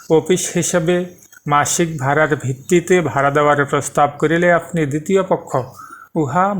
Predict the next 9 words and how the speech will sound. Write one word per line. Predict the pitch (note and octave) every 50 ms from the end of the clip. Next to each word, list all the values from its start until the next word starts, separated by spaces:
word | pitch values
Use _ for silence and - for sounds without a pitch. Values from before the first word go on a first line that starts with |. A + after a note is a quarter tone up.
| D3
ভাড়া | C3 C3 C#3 C#3 C#3+ D3 D3+
নিতে | D#3 C#3+ D3+ F#3+ F#3+ F3 - -
সম্মত | - D3 C#3 C#3 C3+ C3 B2+ C3 A#2+ -
হন। | - C3 A#2 A2+ - - - - - - - - - -
সে | - - F3+ F#3+ G3+ F#3 F3
মতে | F3 E3+ E3+ - - C3+ B2+ C3 D3 F3 G3+ - - - - - - D3+
আমরা | C#3 C#3 C#3 D3 D3+ D3 A3 F#3
উভয় | D3+ C#3+ E3+ F3 F3+ F3 -
পক্ষ | F3 - - -